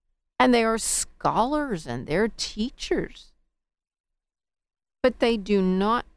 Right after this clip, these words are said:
know the wisdom of God. So God allowed it, and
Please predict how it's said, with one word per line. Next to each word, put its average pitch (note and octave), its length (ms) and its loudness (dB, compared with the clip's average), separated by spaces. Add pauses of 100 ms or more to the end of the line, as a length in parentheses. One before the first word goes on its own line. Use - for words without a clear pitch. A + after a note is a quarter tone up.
(100)
know F#3 540 -2 (100)
the G#3 100 0
wisdom F3+ 500 -6
of G#3 180 -14
God. C4 420 -18
So - 200 0
God C#4 340 2
allowed G#3+ 480 2
it, G#3 260 -6 (3500)
and B3 500 2